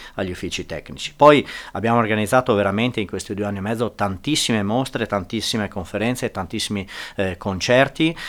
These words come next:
Eh, cito quella a livello di mostra che stiamo per inaugurare proprio il, eh, giovedì prossimo, il quattordici di novembre, la mostra,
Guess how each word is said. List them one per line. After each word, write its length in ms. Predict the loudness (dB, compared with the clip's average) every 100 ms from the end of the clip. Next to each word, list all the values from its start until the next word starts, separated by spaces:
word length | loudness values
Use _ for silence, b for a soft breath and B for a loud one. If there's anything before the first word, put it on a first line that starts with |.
| B
Eh, 300 | 2 4 2
cito 400 | 0 0 4 2
quella 460 | 4 4 8 8 8
a 60 | 4
livello 280 | 0 0
di 100 | 0
mostra 300 | 0 -2 -2
che 100 | -6
stiamo 280 | -4 0 0
per 240 | 0 2 2
inaugurare 680 | 2 0 0 2 4 2 -2
proprio 580 | -2 0 0 -2 -2
il, 120 | -4 -6
eh, 300 | -6 -8 -8
giovedì 300 | -6 -4 -4
prossimo, 420 | -2 -2 -2 -6
il 80 | -6
quattordici 580 | -6 -4 -4 -2 -4 -6
di 160 | -6
novembre, 460 | -4 -2 0 2 2
la 100 | 0
mostra, 440 | -2 -4 0 0